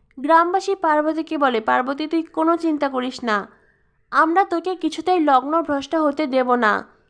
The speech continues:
নতুন দাকে তো তোর বিয়ে করতেই হবে।" তখনই পার্বতী নতুনকে বলে, "নতুন দা, তোমার সাথে আমার জরুরি কিছু কথা আছে, তুমি কি আমার সাথে আলাদা করে এক মিনিট কথা বলতে পারবে?"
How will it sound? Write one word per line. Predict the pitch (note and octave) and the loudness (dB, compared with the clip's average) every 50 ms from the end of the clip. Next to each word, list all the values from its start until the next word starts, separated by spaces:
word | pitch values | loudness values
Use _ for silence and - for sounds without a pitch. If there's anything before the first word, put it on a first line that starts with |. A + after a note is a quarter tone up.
| _ _ _ _ - | _ _ _ _ 0
নতুন | D#4 F#4 F#4 F#4 G#4 G4+ F4+ | 2 2 2 4 2 2 4
দাকে | D#4+ D#4+ D4 D4 - E4 | 4 4 2 2 -2 -4
তো | E4 E4+ E4+ | -4 -4 -2
তোর | E4+ F#4 F#4+ E4+ | 0 0 0 0
বিয়ে | B3+ A#3+ B3 C#4 D#4+ | -4 -4 -4 -4 -4
করতেই | D#4+ E4 - C#4+ C#4 C#4 - - D4 C#4+ C#4 | -4 -2 -2 -2 -2 -2 -4 -4 -4 -2 -2
হবে।" | C#4 C4 A#3+ A3+ A3+ G#3 G3 - - - _ _ _ _ _ _ _ _ _ - | 0 0 0 0 0 -2 -2 -4 -6 -12 _ _ _ _ _ _ _ _ _ 2
তখনই | F4+ F4+ F4 - G4+ F#4+ F4 C#4+ C4+ C#4 | 2 2 4 4 2 2 2 0 -4 -8
পার্বতী | C4+ - D#4 D4+ D4+ D4+ D#4 F4 E4+ F#4 | -2 4 6 6 6 6 4 2 0 2
নতুনকে | F4+ E4 D#4 C#4+ C#4 D4+ D4+ D4+ C#4+ C#4+ B3+ | 2 2 2 2 0 0 -2 -2 -2 -2 0
বলে, | A#3+ A#3+ A#3 A3+ A3 G3+ A3 | 2 2 2 2 0 -2 -4
"নতুন | A#3 B3 C4 B3+ D4 D4+ D4+ D4+ | -6 -6 -6 -6 -4 -4 -2 0
দা, | D#4+ E4 F4+ F4 - _ _ _ _ _ _ _ _ | 0 0 0 -2 -6 _ _ _ _ _ _ _ _
তোমার | D#4 D#4+ E4 F4+ | -2 0 0 0
সাথে | F4+ - G4+ G4+ G4+ D4+ C4 B3+ - | 0 0 -4 -4 -2 -2 -4 -4 -4
আমার | - - C#4+ D#4 D#4+ C4+ | -2 2 2 2 2 2
জরুরি | D4 D4+ D#4 D4 E4+ D#4+ | 0 -2 0 0 -2 -2
কিছু | E4+ F4+ - F#4 F4+ - | -2 -4 -4 -6 -6 -2
কথা | D4 B3+ A#3+ B3 C#4 C4+ | -2 -2 -2 -4 -6 -6
আছে, | B3 A#3+ B3 - B3+ A3+ A3 A3+ - _ _ _ | -6 -8 -8 -12 -14 -14 -14 -16 -18 _ _ _
তুমি | C#4+ C#4+ D4+ D4 | -12 -12 -10 -4
কি | D4 D#4+ | -2 0
আমার | D#4+ E4 E4 | 0 0 0
সাথে | E4 F4 D#4+ - F4 | -2 -6 -6 -4 -2
আলাদা | - - B3+ C4 C#4 C#4 D#4 | -2 0 -2 -2 -2 -4 -6
করে | - D#4+ E4 E4 | -6 -6 -4 -4
এক | D#4+ D#4+ D#4+ | -4 -4 -4
মিনিট | D#4+ D#4+ E4 D#4+ D#4+ - | -4 -2 -2 -4 -4 -2
কথা | - C4 C4 - D#4+ | -2 -2 -2 -2 -2
বলতে | D#4+ E4 E4 E4 F4 | -2 -2 0 -2 -2
পারবে?" | F4 F4+ F4 F4+ F4+ F4 F4+ E4+ C#4+ G3+ G#3+ | 2 2 2 2 2 0 0 -2 -2 -4 -6